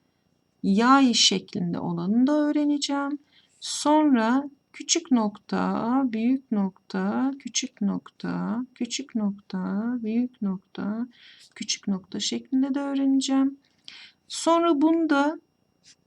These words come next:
bunların her biri arkadaşlar ya da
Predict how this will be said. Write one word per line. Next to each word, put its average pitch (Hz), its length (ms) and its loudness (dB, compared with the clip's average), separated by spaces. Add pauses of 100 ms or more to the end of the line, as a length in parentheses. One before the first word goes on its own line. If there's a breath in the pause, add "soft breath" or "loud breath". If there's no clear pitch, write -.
(1500 loud breath)
bunların 370 440 4
her 294 480 2
biri 233 560 2
arkadaşlar 202 1400 -4 (500)
ya 208 300 0
da 214 340 -2